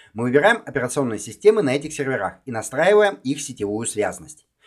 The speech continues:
Мы создаем кластера Kubernetes. Мы формируем некоторую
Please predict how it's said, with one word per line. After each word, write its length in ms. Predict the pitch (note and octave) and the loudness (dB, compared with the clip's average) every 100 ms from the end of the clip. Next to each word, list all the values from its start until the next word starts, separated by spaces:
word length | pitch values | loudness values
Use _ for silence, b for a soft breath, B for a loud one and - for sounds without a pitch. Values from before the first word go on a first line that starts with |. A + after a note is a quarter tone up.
| b | b
Мы 80 | A#2 | -10
создаем 460 | A2+ G#2+ A#2 F#3+ G#3+ | -8 -2 2 0 -2
кластера 380 | A#2+ G#2+ G#2+ C3+ | -8 -8 -6 -6
Kubernetes. 600 | B2+ A#2 G#2 F#2 - - _ _ B B | -4 -4 -4 -10 -18 -20 _ _ B B
Мы 120 | A2+ | -8
формируем 500 | A#2+ B2+ C#3 G#3 F3+ | -4 -2 4 4 4
некоторую 480 | C#3+ D3+ D#3 C3+ C#3+ | -2 -2 -2 -2 -2